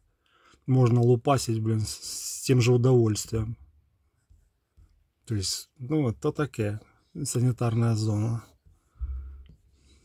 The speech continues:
Я же говорю, вот это Брэдли с крестами, вот это будет твоя скорая помощь. Так, а что у нас с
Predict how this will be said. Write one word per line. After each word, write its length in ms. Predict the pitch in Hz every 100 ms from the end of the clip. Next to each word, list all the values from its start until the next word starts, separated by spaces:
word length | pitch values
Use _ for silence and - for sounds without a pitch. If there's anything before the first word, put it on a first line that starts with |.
| _ _ _ _ _ _ _ _
Я 80 | 135
же 120 | 127
говорю, 380 | 127 131 131 120
вот 160 | 123 131
это 180 | 139 143
Брэдли 540 | 123 156 160 120 117
с 100 | -
крестами, 560 | 123 131 - 165 131 120
вот 140 | 117
это 180 | 131 135
будет 260 | 120 127
твоя 200 | - 127
скорая 400 | 123 - 127 123
помощь. 480 | 117 120 107 107 - _ _ _ _ _ _ _ _ _ _ _ _ _ _ _ _ _ - - _ _ _ _ _ _ _ _ _ _ _ _ _ - - - _ _ _ _ _ _ _ _ _ _ _ _
Так, 320 | 156 147 117
а 60 | 127
что 300 | - - 156
у 140 | 151
нас 340 | 143 143 131 -
с 440 | - - 156 131